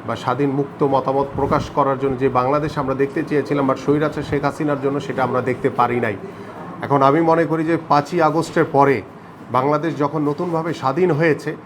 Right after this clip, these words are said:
সেই স্বাধীনতার প্রভাব কিন্তু ক্রিয়াঙ্গনেও পড়েছে, বিভিন্ন সেক্টরেই পড়েছে। সেই স্বাধীন বাংলাদেশে স্বাধীন একজন নাগরিক হিসেবে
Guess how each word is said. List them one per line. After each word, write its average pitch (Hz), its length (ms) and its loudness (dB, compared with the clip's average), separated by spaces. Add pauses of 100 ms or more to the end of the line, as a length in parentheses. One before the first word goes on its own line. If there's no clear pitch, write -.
(400)
সেই 156 160 4
স্বাধীনতার 175 640 0
প্রভাব 156 340 2
কিন্তু 165 280 -2
ক্রিয়াঙ্গনেও 160 640 0
পড়েছে, 156 300 -2
বিভিন্ন 160 420 0 (240)
সেক্টরেই 151 480 2
পড়েছে। 120 340 0
সেই 151 220 0 (540)
স্বাধীন 165 300 6
বাংলাদেশে 165 580 4
স্বাধীন 160 340 -2
একজন 143 260 0
নাগরিক 156 360 2
হিসেবে 156 400 -2